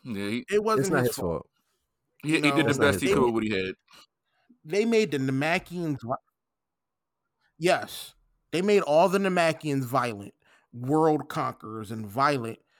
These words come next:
Speaker 2: What the fuck? That's lies. Namekians don't like fighting.
Speaker 1: <laughs>
Speaker 2: They don't like fighting.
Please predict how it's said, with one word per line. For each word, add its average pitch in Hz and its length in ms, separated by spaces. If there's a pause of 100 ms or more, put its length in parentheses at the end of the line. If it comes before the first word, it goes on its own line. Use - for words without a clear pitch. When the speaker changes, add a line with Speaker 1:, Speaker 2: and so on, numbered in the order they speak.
(300)
Speaker 2:
What 359 240
the 359 80
fuck? 392 340
That's 302 220
lies. 269 560
Namekians 311 540
don't 302 180
like 330 180
fighting. 120 480 (500)
Speaker 1:
<laughs> 135 1300 (440)
Speaker 2:
They 202 80
don't 220 480
like 190 400
fighting. 202 640